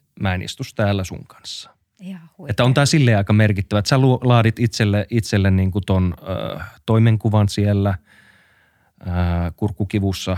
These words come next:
Speaker 1: jäätelövoimin
Speaker 2: <laughs>
Speaker 1: ja, ja ta-, mä taas kävin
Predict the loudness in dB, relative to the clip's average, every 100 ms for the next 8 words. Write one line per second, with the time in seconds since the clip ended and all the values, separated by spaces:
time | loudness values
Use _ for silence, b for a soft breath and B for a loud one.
0 | -4 -2 0 0 0 0 0 0 2 0
1 | -2 -4 -2 -2 -2 -4 -2 -4 -4 -14
2 | -4 -2 0 0 -2 -2 -2 -2 -2